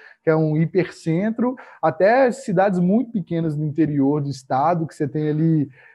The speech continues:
cinco, dez mil, quinze mil habitantes, que são cidades super pequenininhas.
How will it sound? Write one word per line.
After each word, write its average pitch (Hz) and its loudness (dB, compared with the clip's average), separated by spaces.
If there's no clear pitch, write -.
cinco, 196 0
dez 165 2
mil, 170 0
quinze 208 0
mil 180 2
habitantes, 165 -2
que - -20
são 165 -4
cidades 156 -2
super 233 0
pequenininhas. 170 -4